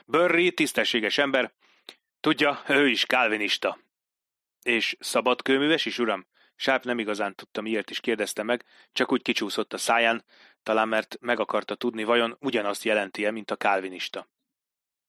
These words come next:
„Nem igazán tudnám megmondani”, pillantott Urhárt zordan Sharpra, a hangja fagyossá vált. „A lényeg az, Sharp, hogy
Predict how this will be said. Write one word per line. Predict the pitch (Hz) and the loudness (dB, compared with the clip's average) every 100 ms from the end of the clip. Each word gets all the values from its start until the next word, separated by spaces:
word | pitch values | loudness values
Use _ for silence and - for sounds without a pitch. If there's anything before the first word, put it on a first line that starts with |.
| _ _ _ - - - | _ _ _ -14 -14 -10
„Nem | 220 214 113 | -4 -2 0
igazán | 110 117 113 110 | 2 2 2 0
tudnám | 120 113 110 | -2 0 2
megmondani”, | 107 104 104 107 104 - _ _ | 0 0 -2 0 -2 -6 _ _
pillantott | - 123 113 110 110 | 0 2 2 0 -2
Urhárt | 135 131 107 120 - - - | 2 2 2 0 -4 -20 -14
zordan | 117 135 131 117 104 | -2 2 2 2 0
Sharpra, | - 123 107 123 - - - - | 2 2 2 0 -2 -8 -20 -10
a | 104 | -2
hangja | 139 120 113 | 0 0 2
fagyossá | 127 107 - 110 | 0 0 0 4
vált. | 107 98 - - - | 4 2 -2 -18 -2
„A | 151 160 160 | 2 4 6
lényeg | 156 214 180 147 | 4 4 2 2
az, | 165 - | 2 2
Sharp, | - 156 170 | 2 2 2
hogy | 147 | -2